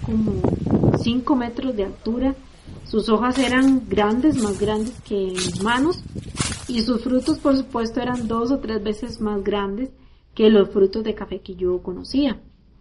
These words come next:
Seguramente han escuchado de la arábica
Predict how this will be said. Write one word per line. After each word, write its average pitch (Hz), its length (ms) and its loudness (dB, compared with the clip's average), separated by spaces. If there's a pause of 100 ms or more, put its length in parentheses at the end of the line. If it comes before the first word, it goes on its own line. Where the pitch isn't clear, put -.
(440)
Seguramente 320 800 8
han 247 180 6
escuchado 247 800 2
de 220 160 6
la 196 140 4
arábica 180 600 -4